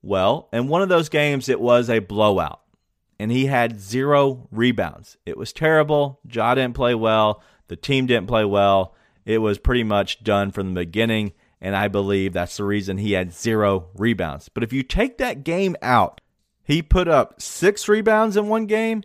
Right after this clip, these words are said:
and then two games of eight rebounds each. So he cleared that line in three of the four games. And if you believe what I believe as a Grizzlies fan, the Grindhouse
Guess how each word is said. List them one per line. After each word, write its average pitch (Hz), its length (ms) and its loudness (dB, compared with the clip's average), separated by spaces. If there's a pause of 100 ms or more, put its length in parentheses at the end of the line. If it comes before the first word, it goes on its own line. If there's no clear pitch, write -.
(100)
and 117 180 -2
then 120 160 2
two 196 600 -2
games 147 500 -2
of 110 360 -4
eight 143 380 0
rebounds 120 720 -2
each. - 440 -8 (260)
So - 140 -4
he 139 80 4
cleared 190 400 0
that 180 240 -2
line 127 440 -4 (400)
in 110 220 -4 (140)
three 165 460 -4 (340)
of 117 220 -2
the 120 100 2
four 123 560 0 (120)
games. 101 500 -4 (400)
And 101 100 -4
if 104 100 -4
you 170 140 -2
believe 175 460 0
what 95 160 -2
I 123 220 2
believe 151 460 0
as 110 140 -2
a 98 80 -4
Grizzlies 127 480 0
fan, 139 440 -4 (580)
the 113 100 -2
Grindhouse 139 840 2